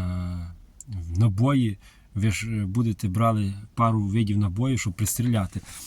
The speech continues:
Е, під які... То все ціна, то все гроші тягне.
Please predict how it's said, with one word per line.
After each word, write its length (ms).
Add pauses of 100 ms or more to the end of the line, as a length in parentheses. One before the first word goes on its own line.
(280)
Е, 380
під 180
які... 260 (200)
То 100
все 200
ціна, 460
то 120
все 180
гроші 400
тягне. 360